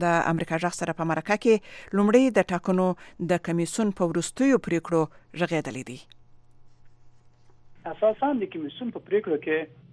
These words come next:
Speaker 2: څو، اه، مورد باید بنیاد د بنسټ په توګه باندې مراعات سي. یو د اساسي قانون او د ټاکنو د قانون احکام، همدارنګه دوی د استقلالیت، اه، او د کړنو خپلواکي، دریم،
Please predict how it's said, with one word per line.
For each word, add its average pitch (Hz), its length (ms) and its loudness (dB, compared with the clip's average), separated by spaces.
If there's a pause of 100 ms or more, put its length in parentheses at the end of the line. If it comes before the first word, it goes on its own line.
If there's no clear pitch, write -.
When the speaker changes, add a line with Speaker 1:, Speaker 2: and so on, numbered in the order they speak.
(380)
Speaker 2:
څو، 247 120 2 (340)
اه، 143 140 4 (340)
مورد 185 260 2 (140)
باید 139 280 2 (480)
بنیاد 165 460 2
د 131 100 -6 (100)
بنسټ 165 300 -8
په 147 140 -10
توګه 165 160 -4 (100)
باندې 135 880 -10
مراعات 139 400 2
سي. - 120 -18 (100)
یو 202 100 2 (140)
د 160 300 -4 (440)
اساسي - 300 -8 (100)
قانون 180 360 0
او 135 120 -4
د 131 240 -6
ټاکنو 165 300 -10
د 165 160 -12
قانون 151 260 -2 (200)
احکام، 180 360 -4 (600)
همدارنګه 170 500 2 (300)
دوی 170 240 -2
د 143 100 -2
استقلالیت، 151 580 -2 (140)
اه، 127 180 0 (360)
او 131 180 -4
د 135 180 -2
کړنو 170 300 2 (480)
خپلواکي، 143 560 -2 (880)
دریم، 170 260 2